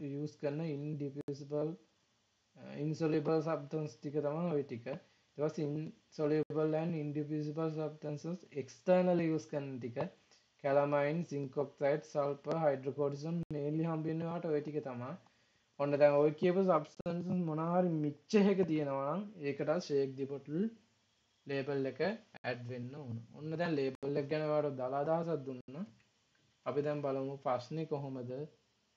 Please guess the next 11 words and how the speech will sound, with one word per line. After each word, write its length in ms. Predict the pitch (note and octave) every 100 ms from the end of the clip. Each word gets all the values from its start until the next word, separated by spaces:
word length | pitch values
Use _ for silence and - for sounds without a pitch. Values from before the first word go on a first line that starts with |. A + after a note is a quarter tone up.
| _ _ -
ලේබල් 400 | B2 A#2 A#2+ A#2+
එක 120 | A#2 C3 C#3+
ඩිසයින් 460 | C3 A#2+ B2 A#2+
කරන්න 300 | A#2+ A#2 A#2+
කියලා. 420 | B2 A#2 A2 A2+ - _ _ _ _
මේක, 260 | C#3+ D#3 D#3 F3+ F3 D#3+
ම්, 560 | D3+ C3+ C3+ C3 C3 C3 A#2+
මං 180 | C#3+ C#3
කිව්වා 400 | D#3 D#3 E3 E3 D#3 - C#2 D2+ - - _ _ _ _ _
මැග්න-, 440 | C3 B2+ C3+ C3+ - C#3+
සො-, 280 | - C3